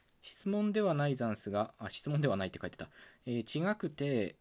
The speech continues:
を使う人は終止形としてちげえを使ってるかもと思ったザンスということで。はい、どうもありがとうございます。これはその通りだと思いますね。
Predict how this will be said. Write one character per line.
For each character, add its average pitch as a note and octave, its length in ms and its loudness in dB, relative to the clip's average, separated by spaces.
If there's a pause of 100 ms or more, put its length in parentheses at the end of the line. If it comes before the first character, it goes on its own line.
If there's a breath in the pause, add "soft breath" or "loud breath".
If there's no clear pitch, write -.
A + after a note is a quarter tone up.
を C#3 180 2
使 - 280 -4
う B2 80 2
人 A#2 180 -4
は A#2 160 4
終 E3+ 280 0
止 - 120 -6
形 D#3 180 0
と D3 140 -2
し C#3+ 80 -4
て C#3+ 360 -2
ち - 180 -2
げ F3 220 4
え D3 40 4
を A2+ 100 2
使 - 180 -6
っ G#2+ 60 0
て - 200 -4
る G#2+ 100 0
か F#2 140 0
も F2 220 -4 (100)
と D3 80 0
思 A2 180 2
っ - 20 -2
た G2 180 -8
ザ E2+ 140 -6
ン E2 80 -6
ス D#2 280 -10
と - 160 -10
い F#2+ 60 -2
う - 20 -8
こ F#2+ 100 -10
と F2 140 -6
で。 E2 180 -6 (640)
は B2+ 220 0
い、 F#2+ 160 -6
ど B2+ 160 2
う - 20 6
も G#2+ 140 6
あ - 20 8
り A2+ 80 6
が G#2+ 80 6
と G2 120 2
う - 20 2
ご F#2 80 0
ざ F#2 100 0
い F2+ 60 0
ま F2+ 100 -2
す。 - 100 -4
こ - 140 -6
れ D#3+ 80 2
は E3 140 2
そ - 100 -4
の E3 140 0
通 E3+ 220 4
り F#2 220 0
だ - 140 -2
と G2+ 80 -2
思 F#2 160 0
い F#2 60 0
ま F#2 80 0
す - 160 -6
ね。 F2 240 -2